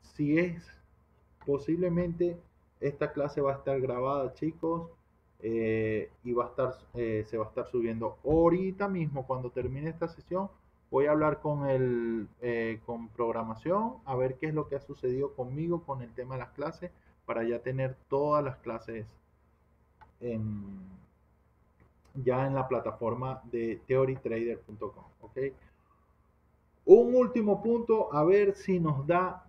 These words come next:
chance. Diez minutos, nos queda diez minutos. A ver, muy importante, chicos, siempre lo voy a destacar. Vámonos al par de divisas que nosotros, si uno quiere publicar una idea en TradingView, eh,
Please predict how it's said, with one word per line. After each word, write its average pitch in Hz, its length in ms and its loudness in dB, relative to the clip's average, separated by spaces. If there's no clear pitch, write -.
chance. 135 480 -2
Diez 185 640 4
minutos, 170 580 2
nos 127 220 -6
queda 151 340 0
diez 151 460 -2
minutos. 147 520 -2
A 120 120 -4
ver, 110 200 -4
muy 180 240 -2
importante, 156 600 -2
chicos, - 360 -10
siempre 170 480 -2
lo 143 140 2
voy 135 180 2
a 143 80 4
destacar. 113 500 -6
Vámonos 139 440 -8
al 113 180 -6
par 123 240 -4
de 127 140 -4
divisas 135 560 -10
que 117 80 -14
nosotros, 120 580 -12
si 127 80 -4
uno 147 240 -4
quiere 156 200 0
publicar 127 680 -4
una 143 200 -8
idea 143 220 -6
en 139 120 -10
TradingView, 139 680 -4
eh, 156 520 6